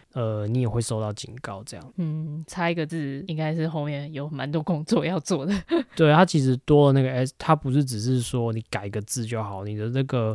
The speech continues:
Speaker 1: 比如说我今天架一个网站好，我要取得这个，我要使用这个H T T P S的这个协定，其实我要多做很多事情。比如说我要去做一些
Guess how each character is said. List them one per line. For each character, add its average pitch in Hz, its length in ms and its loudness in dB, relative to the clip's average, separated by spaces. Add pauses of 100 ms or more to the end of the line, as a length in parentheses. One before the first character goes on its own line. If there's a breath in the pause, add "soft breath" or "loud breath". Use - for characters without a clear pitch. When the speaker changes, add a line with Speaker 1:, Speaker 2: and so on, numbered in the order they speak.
Speaker 1:
比 120 60 -2
如 120 40 2
说 143 80 8
我 135 100 6
今 120 120 -2
天 123 220 0
架 117 200 0
一 - 20 -2
个 107 80 -4
网 95 200 -8
站 104 200 -6
好， 110 280 -12
我 123 60 -4
要 127 120 0
取 123 220 -10
得 107 160 -8
这 120 160 -8
个， 104 500 -4
我 120 120 0
要 139 160 6
使 131 180 0
用 123 200 2
这 127 100 0
个 117 100 -2
H 120 220 -4
T 120 160 -4
T 123 160 -4
P 120 300 -6
S 117 340 -4
的 113 120 -4
这 117 120 -6
个 113 100 -4
协 104 280 -4
定， 117 140 -4
其 113 140 -6
实 113 100 -2
我 104 140 -4
要 107 80 -2
多 110 180 -4
做 107 140 -6
很 120 180 -10
多 113 180 -10
事 110 180 -6
情。 113 220 -12
比 120 120 -8
如 113 80 -4
说 123 160 -2
我 113 140 -2
要 107 220 -4
去 113 440 -2
做 120 300 0
一 117 40 0
些 113 500 -4